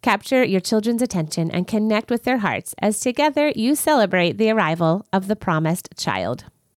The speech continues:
You can find a link to this free ebook, The Night the Angels Got Lost, in the show notes, or you can go to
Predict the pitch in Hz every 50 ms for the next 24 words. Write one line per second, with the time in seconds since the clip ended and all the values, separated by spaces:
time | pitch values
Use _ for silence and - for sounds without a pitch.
0 | _ _ - 233 247 247 294 269 277 226 233 240 226 214 196 190 196 202 262 330
1 | - 302 - - - 302 285 269 269 269 269 262 - 220 214 208 196 - - -
2 | 202 196 226 - - 175 180 - 156 160 254 - - - - 202 196 190 180 180
3 | 190 196 - 220 - 202 196 220 220 214 - 254 - - 185 165 160 185 208 -
4 | - - - 208 220 247 330 - - 190 170 165 214 330 - - - - - -
5 | - _ - 262 269 269 277 302 330 370 - 233 233 240 - 247 226 240 220 208
6 | 208 - - - 233 220 202 196 196 190 196